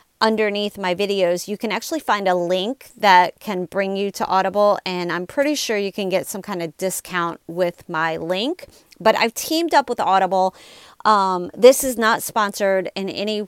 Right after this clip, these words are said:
way, shape, or form. I pay for them. I don't get any free services.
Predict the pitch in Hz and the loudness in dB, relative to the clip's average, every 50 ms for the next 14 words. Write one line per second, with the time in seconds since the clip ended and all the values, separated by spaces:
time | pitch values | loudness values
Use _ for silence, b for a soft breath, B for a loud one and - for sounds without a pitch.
0 | - - 202 202 196 185 180 185 - - 202 190 185 - 180 190 185 170 - - | -2 2 4 4 4 2 0 -4 -4 -4 -4 -4 -2 -2 -2 0 0 -2 -2 -4
1 | 208 190 190 185 185 - - 180 185 196 214 240 - - - - 214 214 226 226 | -4 -2 -2 -2 -4 -4 0 4 4 4 4 2 0 -6 -6 -2 0 0 0 -2
2 | - - 190 190 180 180 170 - 190 175 175 170 175 180 180 - 185 185 185 190 | -4 -2 0 0 0 0 0 0 0 2 2 0 -2 -2 -4 -4 -4 -4 -4 -4
3 | - 202 180 - - 196 208 220 220 - 240 226 220 - 202 185 185 175 190 - | -4 -4 -4 -4 -4 -6 -6 -6 -6 -4 -6 -6 -2 -2 0 0 0 -2 -4 -4
4 | - 185 185 175 | -2 -2 -2 -2